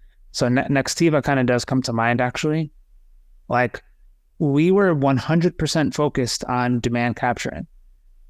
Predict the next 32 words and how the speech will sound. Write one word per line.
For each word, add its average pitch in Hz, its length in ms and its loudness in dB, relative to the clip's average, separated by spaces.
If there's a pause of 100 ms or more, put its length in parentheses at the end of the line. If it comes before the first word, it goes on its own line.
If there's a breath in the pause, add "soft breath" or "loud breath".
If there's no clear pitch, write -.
(100)
And 123 180 -2
so 131 300 2
it 147 100 -2
was 156 160 2
one 175 160 2
of 208 60 2
those 202 140 0
businesses 147 580 0
that, 123 180 -2
like, 127 240 -2
you'd 135 320 0
only 165 460 2
hear 147 280 2
about 165 320 4
if 135 160 -6
you 131 160 0
Googled 127 540 0
for 123 160 -2
the 120 160 -4
thing 123 220 0
that 120 100 0
you 117 100 0
needed. 113 320 -6 (920)
Like, 123 200 0 (480)
you 147 140 0
know, 127 160 2
brand 151 460 2
became 156 340 2
a 131 40 2
thing 151 360 0
because 135 460 0
of 120 200 -2